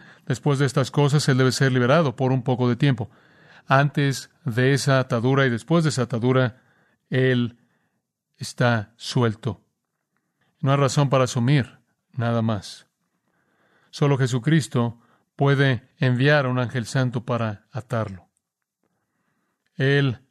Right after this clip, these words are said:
anda en esta tierra", dice Pedro, "como león rugiente, buscando a quien devorar. Y le prometo algo, si Pedro estuviera metido en la batalla espiritual contemporánea, él habría dicho,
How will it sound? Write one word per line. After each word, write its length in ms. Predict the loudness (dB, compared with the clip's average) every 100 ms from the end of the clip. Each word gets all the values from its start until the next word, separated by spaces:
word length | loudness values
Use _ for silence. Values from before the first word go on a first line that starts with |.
| -4
anda 400 | 0 2 2 2
en 120 | 2
esta 300 | 0 0 -2
tierra", 220 | 2 2
dice 280 | 2 0 -2
Pedro, 300 | 0 2 2
"como 180 | 0 2
león 200 | 2 2
rugiente, 640 | 2 4 2 4 2 0 -4 _ -2
buscando 560 | -2 0 2 2 4 0
a 60 |
quien 380 | 0 2 2 2
devorar. 500 | 2 4 4 2 0 -6 _ _
Y 100 | -2
le 120 | 0
prometo 480 | 0 0 2 2 2
algo, 200 | 2 2
si 160 | 0 -4
Pedro 580 | 2 2 4 4 2 0 _ _ _ _
estuviera 880 | -4 -4 -2 0 2 4 2 -2 _ _ _ _ _ _
metido 640 | -2 2 2 2 2 2 2
en 340 | 0 -2 -6 _
la 120 | 0
batalla 280 | 0 2 -2
espiritual 380 | 0 -2 0 0
contemporánea, 800 | 0 0 2 2 4 4 4 2
él 200 | 0 0
habría 260 | 2 2
dicho, 440 | 2 -2 0 -2